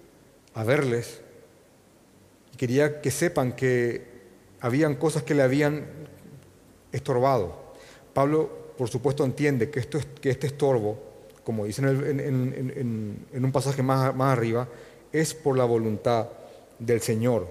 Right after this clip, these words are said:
como está en el versículo diez. Cada estorbo, él comprende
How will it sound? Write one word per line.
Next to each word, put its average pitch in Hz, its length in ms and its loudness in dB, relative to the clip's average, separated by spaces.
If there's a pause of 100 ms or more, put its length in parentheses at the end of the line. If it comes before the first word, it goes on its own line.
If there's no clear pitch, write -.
(100)
como 117 180 -4
está 110 120 -4
en 120 80 2
el 117 60 2
versículo 113 420 0
diez. 101 380 -4 (580)
Cada 131 200 2
estorbo, 139 520 2
él 120 60 -2
comprende 131 580 0